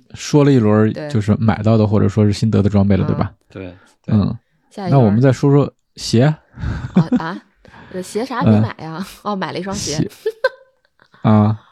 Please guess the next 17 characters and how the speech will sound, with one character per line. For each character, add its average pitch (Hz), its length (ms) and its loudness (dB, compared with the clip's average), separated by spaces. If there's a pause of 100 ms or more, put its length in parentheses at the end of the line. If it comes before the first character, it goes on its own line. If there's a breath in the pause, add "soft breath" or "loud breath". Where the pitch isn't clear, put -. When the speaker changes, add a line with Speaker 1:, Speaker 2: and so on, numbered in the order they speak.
(160 soft breath)
Speaker 1:
来， 110 160 4
Speaker 2:
嗯。 113 160 0
Speaker 1:
说 117 180 2
说 110 180 4
哪 101 100 2
双 107 140 6
鞋？ 104 180 2
Speaker 2:
不 208 100 -6
是， 214 100 -4 (160)
不 226 80 -4
是 240 60 -4
你 220 80 -8
们 165 100 -12
先 165 140 -6
说 160 160 -6
吗？ 147 240 -10
Speaker 1:
<laughs> 226 80 -12